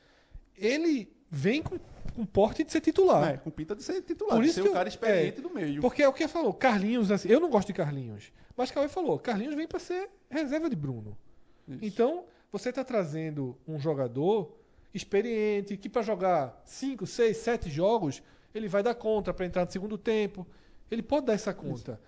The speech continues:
Speaker 2: Isso. E a gente já vê, por exemplo, você já tem dois segundos volantes no elenco.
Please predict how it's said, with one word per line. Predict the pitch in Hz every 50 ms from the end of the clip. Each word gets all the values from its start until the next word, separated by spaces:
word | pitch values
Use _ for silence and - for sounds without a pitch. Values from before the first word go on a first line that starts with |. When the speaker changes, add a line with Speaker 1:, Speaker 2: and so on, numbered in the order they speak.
| - -
Speaker 2:
Isso. | 196
E | 240
a | 233
gente | 220 240 240 -
já | 277 254
vê, | 202 202 208
por | 214 240
exemplo, | 247 240 170 170 151 131 131 - 123 117 - - - - - - _ - - - - - - - -
você | - 156 156 165 - 196 196
já | 208 202
tem | 202 185 175
dois | 175 196 247
segundos | - 262 220 247 240 220
volantes | 220 240 214 180 180 - -
no | 220 247
elenco. | 294 285 - 131 - - 135